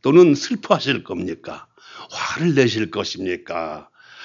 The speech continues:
하는 걸 생각하면서 주님이 기뻐한 일을 여러분이 힘들더라도 하시게 되면은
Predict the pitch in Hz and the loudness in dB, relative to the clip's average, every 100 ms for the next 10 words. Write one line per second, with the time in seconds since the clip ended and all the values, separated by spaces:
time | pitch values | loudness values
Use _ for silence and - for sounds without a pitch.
0 | - - - 156 123 139 - 113 110 104 | -12 -6 2 4 6 4 2 2 2 0
1 | 101 92 82 82 - - - - - - | -2 -2 -4 -8 -8 -14 -14 -12 -10 4
2 | 151 160 147 143 160 160 170 156 165 165 | 8 10 8 4 -2 4 6 10 12 12
3 | 190 - - - 104 - 113 101 110 98 | 10 6 -4 -20 -8 0 2 4 2 2
4 | - - 220 220 180 165 131 131 127 - | 4 6 6 4 0 2 2 4 0 2
5 | - 107 113 104 101 101 95 87 | 0 4 2 4 2 2 0 -4